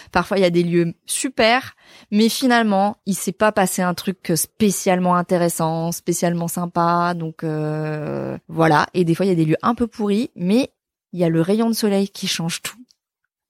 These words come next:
Ou je sais pas, ou une ambiance, ou je, ça peut être n'importe quoi, du brouillard, enfin quelque chose qui fait que d'un coup il y a une ambiance qui se met en place, et là c'est génial.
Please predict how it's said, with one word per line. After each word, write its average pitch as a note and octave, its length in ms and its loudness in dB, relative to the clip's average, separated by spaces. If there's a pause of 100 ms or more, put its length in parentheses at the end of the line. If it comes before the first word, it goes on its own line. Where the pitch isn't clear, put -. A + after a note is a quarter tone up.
(180)
Ou G#3+ 500 2
je A3+ 80 2
sais B3+ 140 -2
pas, E3+ 180 0
ou A#3 80 4
une A3+ 140 4
ambiance, C4 480 -2
ou F#3+ 80 -8
je, E3+ 180 -6
ça E3+ 140 -12
peut F#3 60 -12
être - 120 -14
n'importe F3 320 -8
quoi, C#4 160 0
du G3 80 -4
brouillard, G#3+ 400 2
enfin F#3+ 160 -2
quelque A3 160 -2
chose C#4+ 160 0
qui - 160 -8
fait C4 160 0
que A3+ 160 2
d'un G3+ 160 2
coup B3+ 160 -2
il A#3 60 2
y - 20 2
a G3 40 2
une F#3 120 0
ambiance G#3 300 -2
qui - 80 -12
se G3 100 -8
met F#3+ 60 2
en F#3 100 -2
place, G#3 400 0 (320)
et E3+ 100 0
là E3 520 2
c'est E3 240 -2
génial. D#3+ 360 0